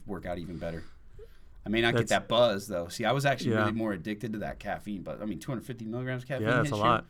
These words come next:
Speaker 1: plus all the other chemicals in there.
Speaker 2: Um, but, yeah, I mean, anything can be abused, right?
Speaker 1: But I felt
Speaker 2: You can
Speaker 1: sick for sure when I got off it. So, like, they were reading there
Speaker 2: Oh.
Speaker 1: when I stopped the pre-workout. I almost didn't, I didn't work out for, like, three weeks.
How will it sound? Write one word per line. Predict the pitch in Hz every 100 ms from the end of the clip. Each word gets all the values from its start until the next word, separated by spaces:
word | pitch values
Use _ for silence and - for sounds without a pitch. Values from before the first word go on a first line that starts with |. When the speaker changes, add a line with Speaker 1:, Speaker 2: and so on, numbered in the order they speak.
| -
Speaker 1:
plus | - 139 143
all | 135
the |
other | 123 160
chemicals | 160 165 160 160
in | 175
there. | 185 185 - - - - - - -
Speaker 2:
Um, | 120 110 107 127 -
but, | 120 117
yeah, | 135 107
I | 127 110
mean, | 110
anything | 113 127 131
can | 117
be | 120
abused, | 110 98 87 - - - _ -
right? | 120
Speaker 1:
But | 135
I |
felt | 143 120 123
Speaker 2:
You | 123
can |
Speaker 1:
sick | 147 143
for | - 120
sure | 139 131
when | 107
I |
got | 92 90
off | 107 104
it. | - -
So, | 120
like, | 120 113
they | 123
were | 117
reading | 101 107 135
there | 139 117
Speaker 2:
Oh. |
Speaker 1:
when | 123
I |
stopped | 123 - 90 135 -
the |
pre-workout. | - 135 127 131 147 135 -
I |
almost | 117 101 -
didn't, | 87 87
I |
didn't | 110 107
work | 101
out | 107 82
for, |
like, | 73 78
three | - 90
weeks. | 65 - -